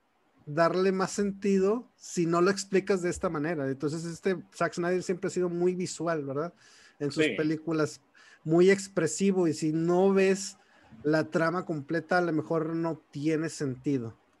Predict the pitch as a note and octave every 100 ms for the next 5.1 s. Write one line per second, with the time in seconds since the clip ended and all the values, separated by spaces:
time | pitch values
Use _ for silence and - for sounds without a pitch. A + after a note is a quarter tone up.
0 | _ - - - - C3+ - - - D#3+
1 | E3+ F3+ F3+ F3 F3 E3 D3 D#3 D#3+ D#3+
2 | E3+ D#3 C#3+ B2+ C#3+ C#3 F#3+ A3 C#3 E3
3 | - C#3 D3 D3 D#3+ F3+ E3 D3 C#3+ D#3
4 | F3 F3+ G3 - G3+ G3 F#3 - C#3 B2+